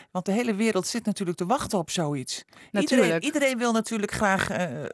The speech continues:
Speaker 1: op een heldere manier oud worden en niet,
Speaker 2: Ja.
Speaker 1: niet een dement worden.
Speaker 2: Ja.
Speaker 1: Dus i-, iedereen staat hier natuurlijk met argusogen, eh, bij,
Speaker 2: Ja.
Speaker 1: bij, bij deze vondst, of niet?
Speaker 2: Ja, nou ja, absoluut. Dus het, het mooie is dat,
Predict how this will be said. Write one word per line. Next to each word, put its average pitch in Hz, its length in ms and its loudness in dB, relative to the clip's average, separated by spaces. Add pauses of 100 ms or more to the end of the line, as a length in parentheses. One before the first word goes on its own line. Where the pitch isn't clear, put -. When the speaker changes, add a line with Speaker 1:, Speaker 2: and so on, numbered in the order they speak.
(180)
Speaker 1:
op - 120 -8
een 170 100 -4
heldere 180 380 2
manier 175 300 -2
oud 170 220 -2
worden 165 260 -4
en 175 100 2
niet, 185 100 4
Speaker 2:
Ja. 185 160 -2
Speaker 1:
niet 180 220 -2
een 175 100 0
dement 220 360 0
worden. 139 380 -6
Speaker 2:
Ja. 208 260 -2 (160)
Speaker 1:
Dus 196 180 4
i-, 220 320 -2
iedereen 233 360 2
staat 180 260 0
hier 180 200 2
natuurlijk 175 380 0
met 190 180 2
argusogen, 226 680 2
eh, - 380 -2 (840)
bij, 208 160 0
Speaker 2:
Ja. 247 100 2
Speaker 1:
bij, 233 340 0
bij 156 160 2
deze 156 300 0
vondst, - 600 -6
of - 100 -14
niet? 254 140 2
Speaker 2:
Ja, 240 120 0 (140)
nou 294 140 6
ja, 247 60 8
absoluut. - 440 2
Dus 208 140 2
het, 208 240 0
het 190 100 0
mooie 254 320 6
is 185 200 4
dat, 196 200 2